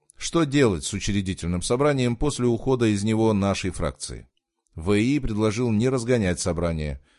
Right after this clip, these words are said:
дать ему ночью выболтаться до конца – и с утра уже никого не пускать в Таврический дворец. Предложение Ленина принимается Совнаркомом. Раскольников идёт в зал и оглашает декларацию большевиков.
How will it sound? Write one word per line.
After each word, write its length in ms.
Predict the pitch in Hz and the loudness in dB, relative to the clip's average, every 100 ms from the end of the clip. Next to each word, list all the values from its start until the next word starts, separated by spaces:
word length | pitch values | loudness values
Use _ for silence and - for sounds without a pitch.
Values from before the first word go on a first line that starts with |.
| _ | _
дать 300 | 104 143 143 | 2 2 2
ему 240 | 139 135 131 | 0 2 2
ночью 460 | 143 143 - 92 | 4 2 0 -4
выболтаться 760 | 90 127 131 123 123 113 - 113 | 0 2 4 4 2 -2 -2 -2
до 240 | 101 127 | 2 0
конца – 640 | - 120 113 - 87 64 _ _ - | 0 -2 -2 -2 -4 -4 _ _ -12
и 80 | |
с 160 | 76 - | -10 -8
утра 320 | 76 104 131 | -6 2 4
уже 280 | 151 123 131 | 4 4 2
никого 580 | 123 143 - 131 117 120 | 0 -2 2 2 4 2
не 80 | 117 | 2
пускать 420 | 104 - 117 104 | -2 0 -2 -2
в 80 | - | -2
Таврический 640 | 87 90 92 92 - 87 | -2 -2 -4 -8 -6 -6
дворец. 480 | 76 73 67 - - - | -4 -6 -6 -12 -12 0
Предложение 680 | 113 120 113 101 87 67 65 | 2 6 4 4 0 -2 -2
Ленина 460 | 80 131 135 131 | 2 2 2 2
принимается 800 | 117 120 131 127 107 110 104 - | 6 6 6 4 4 4 2 -2
Совнаркомом. 760 | 92 95 87 80 - 65 57 - _ _ _ _ | -2 0 0 -2 -4 -6 -6 -12 _ _ _ _
Раскольников 760 | 87 117 - 156 143 113 107 - | 0 0 2 0 0 -2 -4 -6
идёт 300 | 98 80 73 | -6 -4 -4
в 80 | 73 | 0
зал 240 | 139 143 | 2 2
и 100 | - | 0
оглашает 640 | 160 135 123 - 123 117 | -2 2 2 2 2 0
декларацию 640 | 90 - 80 87 - 82 71 | -2 -4 0 0 -2 -4 -4
большевиков. 640 | 73 - 67 - 64 - | -6 -8 -10 -10 -12 -14